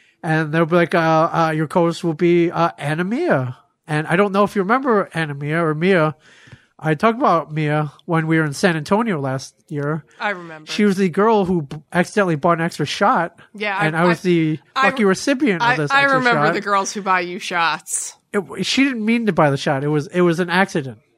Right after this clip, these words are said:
Speaker 1: She bought an a-, a-, extra shot accidentally.
Speaker 2: I hope right now Debbie's calling the lawyer.
Speaker 1: Why?
Speaker 2: Because you're an asshole.
Speaker 1: I'm not. A, how am I an asshole? How? I've been asked to co-host with. I didn't ask for.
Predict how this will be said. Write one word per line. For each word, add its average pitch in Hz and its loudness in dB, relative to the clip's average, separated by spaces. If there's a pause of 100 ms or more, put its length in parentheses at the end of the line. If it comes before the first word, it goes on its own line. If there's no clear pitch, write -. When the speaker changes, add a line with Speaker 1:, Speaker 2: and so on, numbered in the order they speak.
(200)
Speaker 1:
She - -10
bought 160 2
an 170 -8
a-, 147 -8
a-, - -12
extra 165 -6
shot 156 0
accidentally. 147 -6 (220)
Speaker 2:
I 269 0
hope 320 -2
right 247 0
now 220 -2
Debbie's 202 -4
calling 202 -4
the 190 -10
lawyer. 170 -6 (220)
Speaker 1:
Why? 220 -2 (240)
Speaker 2:
Because 508 -2 (160)
you're 403 0
an - 0
asshole. 240 -2
Speaker 1:
I'm 320 -2
not. 494 0
A, - -2
how 294 0
am 277 -4
I 233 0
an 190 -2
asshole? 147 -4 (760)
How? 262 -2 (340)
I've 175 0
been 220 -2
asked 202 0
to 196 -12
co-host 202 -2
with. 190 -6
I 175 -2
didn't 381 -4
ask 135 -6
for. 165 -6